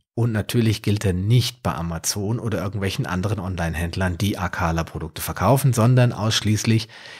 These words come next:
in den Akala Online-Shops. Die Links packe ich dir in die Shownotes. Den Code jedoch nicht, denn ich darf dir diesen nicht öffentlich auf meine Seite packen, da es ein spezielles Angebot für die Hörer meines Podcasts und die Abonnenten meines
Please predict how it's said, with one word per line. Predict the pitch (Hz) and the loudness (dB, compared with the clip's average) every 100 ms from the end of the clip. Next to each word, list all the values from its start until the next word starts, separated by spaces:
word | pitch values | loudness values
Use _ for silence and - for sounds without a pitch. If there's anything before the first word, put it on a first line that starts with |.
| - | -2
in | 107 104 | 0 4
den | 110 117 | 4 2
Akala | - 90 - 87 78 90 - | 0 -8 -6 -4 -2 -2 -4
Online-Shops. | 87 76 65 71 - - - - _ _ _ _ _ _ _ _ _ _ _ - - - - - - | -6 -6 -6 -8 -12 -12 -14 -14 _ _ _ _ _ _ _ _ _ _ _ -16 -14 -14 -16 -8 4
Die | |
Links | 120 190 - | 6 6 2
packe | - 151 151 | -2 -2 -2
ich | 123 - | -4 0
dir | 131 98 | 0 2
in | 110 | 0
die | 107 | 0
Shownotes. | 104 - 101 98 64 - - - _ _ _ _ _ - | 0 0 0 -2 -6 -10 -12 -12 _ _ _ _ _ 0
Den | 107 | 2
Code | 110 139 143 | 2 2 2
jedoch | 131 127 113 | 2 2 2
nicht, | 98 - - - _ _ _ _ - | -2 -4 -14 -20 _ _ _ _ 0
denn | 110 | 0
ich | 113 | 2
darf | 120 107 | 2 0
dir | - 101 | 0 -2
diesen | 104 113 110 107 | 2 2 2 2
nicht | 127 - - | 2 0 -4
öffentlich | 104 - 98 95 - | -4 -2 0 -2 -2
auf | 87 90 | -4 -2
meine | 85 82 | 0 0
Seite | - 87 107 | 0 0 0
packen, | 120 104 98 107 107 - - - - - _ | 0 -2 0 -4 -6 -14 -18 -18 -20 -20 _
da | 92 92 | 0 2
es | 104 | 0
ein | 95 92 | -2 -2
spezielles | - - - - 113 143 95 | -4 -4 -4 2 6 6 2
Angebot | 73 92 101 101 104 | -2 -2 -2 -2 -4
für | - 127 | -4 -2
die | 131 87 | 0 2
Hörer | 95 101 | 0 2
meines | 92 80 82 - | 0 0 -2 -4
Podcasts | - 98 - 127 139 135 - | -2 -2 -2 0 0 -2 -2
und | 139 139 | 2 4
die | 135 | 4
Abonnenten | 92 104 80 82 - | 0 0 0 -2 -4
meines | 92 76 80 101 - | -6 -4 -4 -4 -6